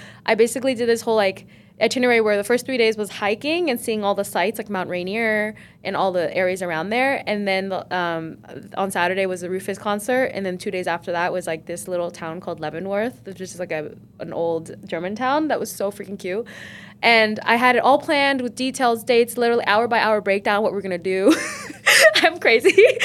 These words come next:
And then, um, I sent it to Jen, and she was like, "Oh, I can't go anymore." And I was like, "Okay." And so Matt, I was already t-, texting Matt, and I was like, "I know this sounds a little crazy, but do you wanna go on this trip with me? 'Cause I really wanna go." And then he was,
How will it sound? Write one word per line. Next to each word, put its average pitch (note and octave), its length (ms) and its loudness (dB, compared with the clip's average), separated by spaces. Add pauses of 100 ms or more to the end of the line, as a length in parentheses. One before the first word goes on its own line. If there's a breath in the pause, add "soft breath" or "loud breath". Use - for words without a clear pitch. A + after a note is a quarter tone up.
(380 loud breath)
And C4+ 300 4
then, C#4 360 8
um, B3 360 4
I C4 80 4
sent D#4 200 2
it F4 60 4
to D4+ 80 0
Jen, F4+ 280 6
and B3+ 100 0
she C#4 80 -4
was C4 120 -2
like, B3 260 2 (140)
"Oh, E4+ 320 4
I G#3 140 0
can't E4 220 -4
go C#4 400 0 (180)
anymore." B3+ 500 -6 (420 soft breath)
And D#4 100 0
I D4+ 60 6
was D4+ 100 4
like, C#4+ 320 2 (500)
"Okay." C#4+ 400 4
And B3+ 100 2
so C4 460 6
Matt, B3+ 500 4 (100)
I B3+ 100 4
was C4+ 160 2
already D#4 160 2
t-, - 160 -10
texting C#4+ 340 -6
Matt, E3 400 -4
and G#3+ 320 -4
I A3 80 -2
was G#3+ 80 -4
like, G#3 320 -6
"I G#3+ 60 -6
know A#3+ 100 -2
this C#4 100 -6
sounds E4 200 -4
a C#4+ 40 -6
little A#3+ 140 -2
crazy, A3 300 -8
but G3 120 -16
do - 60 -20
you G#3+ 60 -10
wanna A3+ 120 -10
go B3 80 -8
on B3 60 -6
this A#3+ 120 -10
trip G3+ 180 -10
with G#3+ 120 -14
me? A3+ 120 -8
'Cause G#3+ 100 -12
I G3 40 -6
really G3 260 -10
wanna F#3 200 -10
go." - 360 -12 (640 soft breath)
And G#3 240 0
then G3+ 100 0
he A#3 120 -2
was, G#3 220 -4